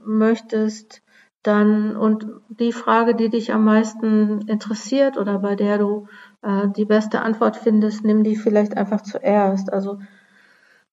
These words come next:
die Idee dahinter ist, dass du dich mit deinen Zielen verbindest auf der Frage danach, "Warum mache ich das überhaupt?" Und man muss vielleicht manchmal auch mehrere Fragen stellen, um herauszufinden, warum man das macht,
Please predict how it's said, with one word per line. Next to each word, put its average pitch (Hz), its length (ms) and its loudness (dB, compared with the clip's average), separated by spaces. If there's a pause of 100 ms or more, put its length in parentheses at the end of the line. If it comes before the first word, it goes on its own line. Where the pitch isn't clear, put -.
(240)
die 214 120 2
Idee 240 360 6
dahinter 247 500 2
ist, 226 380 0
dass 214 180 -6
du 233 220 -2
dich 240 320 0
mit 233 160 -2
deinen 208 260 2
Zielen 247 400 2
verbindest 226 1040 -2
auf 214 200 -2
der 208 140 -2
Frage 214 460 -2
danach, 214 600 0
"Warum 220 720 2
mache 220 420 0
ich 196 180 -2
das 190 220 -4
überhaupt?" 185 840 -4 (400)
Und 202 520 -2
man 202 320 0
muss 226 260 0
vielleicht 226 400 0
manchmal 226 400 0
auch 214 340 -4
mehrere 226 560 0
Fragen 214 640 -2
stellen, 247 720 2
um 220 180 0
herauszufinden, 226 920 -2
warum 214 320 0
man 220 160 2
das 214 220 -4
macht, 214 440 -2